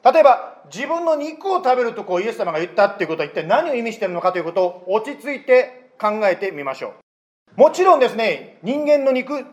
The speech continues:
イエス様の肉をそのまま食べるということを意味してないということは明らかであります。ですからですね、まず私たちはイエス様がこのことを通して何かを言おうとしているということを静まって考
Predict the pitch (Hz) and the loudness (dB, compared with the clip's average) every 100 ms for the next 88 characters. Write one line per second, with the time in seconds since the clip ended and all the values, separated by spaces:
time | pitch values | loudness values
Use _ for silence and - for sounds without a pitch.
0 | - 247 269 226 190 208 233 - 226 262 | -8 -4 0 0 0 -2 -2 0 2 4
1 | 262 247 285 277 220 185 185 233 262 - | 4 2 2 0 -6 -6 -6 -6 -8 -4
2 | 214 214 180 165 196 226 302 330 262 220 | -2 -2 -2 -2 2 2 4 4 4 0
3 | 180 175 147 143 120 - _ _ _ _ | -2 -4 -8 -10 -18 -20 _ _ _ _
4 | _ 143 294 339 - 262 214 185 175 196 | _ -6 -2 0 6 6 6 2 -4 -2
5 | 139 - _ - 320 330 240 277 262 - | -4 -8 _ 4 4 6 4 2 -4 0
6 | 220 214 - - 208 320 311 233 220 214 | 0 0 -4 -14 -8 -6 -4 -2 -4 -4
7 | 302 349 330 269 240 226 214 262 339 339 | -4 -4 -4 -4 -4 -6 -6 -4 -4 -4
8 | 302 269 226 214 311 320 269 262 254 247 | 4 4 4 -2 -4 -4 -8 -10 -10 -10
9 | 240 247 226 - _ _ _ _ _ - | -4 -4 -4 -8 _ _ _ _ _ -16
10 | 226 262 247 - - 185 175 175 - _ | -8 -2 -2 -4 -12 -6 -6 -8 -18 _
11 | _ _ _ _ _ _ _ - | _ _ _ _ _ _ _ -6